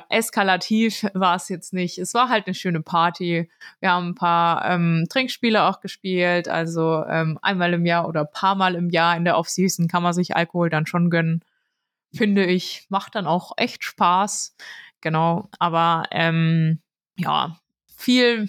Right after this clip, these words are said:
mehr war's jetzt eigentlich nicht. War ein schönes Silvester. Genau.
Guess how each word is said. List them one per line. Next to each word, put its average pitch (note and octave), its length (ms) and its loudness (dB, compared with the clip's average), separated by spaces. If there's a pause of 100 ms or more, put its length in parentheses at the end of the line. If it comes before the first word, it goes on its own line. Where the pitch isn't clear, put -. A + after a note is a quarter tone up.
mehr F#3 640 2
war's E3 380 -2
jetzt - 260 -12
eigentlich - 300 -8
nicht. D#3+ 380 -6
War A#3 100 2
ein B3+ 140 -2
schönes F#3+ 320 -2
Silvester. E3+ 680 -2 (600)
Genau. - 300 -6